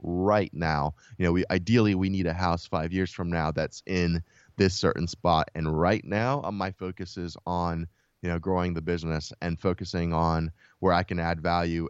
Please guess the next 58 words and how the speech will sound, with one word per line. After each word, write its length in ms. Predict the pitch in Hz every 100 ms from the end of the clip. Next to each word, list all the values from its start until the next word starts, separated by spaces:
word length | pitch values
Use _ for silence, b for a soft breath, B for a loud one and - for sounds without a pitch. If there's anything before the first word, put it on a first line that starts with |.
| -
and 160 | 82
using 240 | 87 87 85
this 200 | 82 82
as 100 | 76
an 80 | 76
opportunity, 720 | 82 80 - 113 101 85 80
because 360 | 85 - 76
the 80 | 80
market 340 | 90 87 87
is 120 | 76 -
so 220 | 123 110
depressed 580 | - - 85 80 - -
that 240 | 78 - B B B B
I 100 | -
don't 120 | 107 101
wanna 160 | 87
just 280 | 82 85 -
go 100 | 92
out 180 | 82 82
there 120 | 85
and 100 | 82
get 120 | 82
a 40 | 78
job 340 | 87 82 78
just 160 | 78 -
to 40 |
have 220 | 82 85 -
something 320 | 82 80 78
right 160 | 73 -
now. 260 | 80 76
Unfortunately, 500 | 76 - 92 - 90
my 100 | 85
wife 300 | 78 95 90
went 160 | - -
back 180 | 92 87
to 100 | 90
work 300 | 90 87 -
and, 200 | 73 73 b b b b
and, 100 | 92
you 60 | 98
know, 100 | 87
so, 340 | 104 87 80
so 160 | - 87
the 140 | 82
pressure's 500 | - - 104 - 90
off 240 | 90 87 -
a 40 |
little 200 | 92 92
bit, 260 | 82 85 - -
and 320 | 73 71 76 - b
I'm 140 | 87 95
able 140 | 92
to 80 | 85
focus 340 | 87 85 87
on 140 | 87 82
things 240 | 85 82
that 140 | 85 -
really 340 | 82 82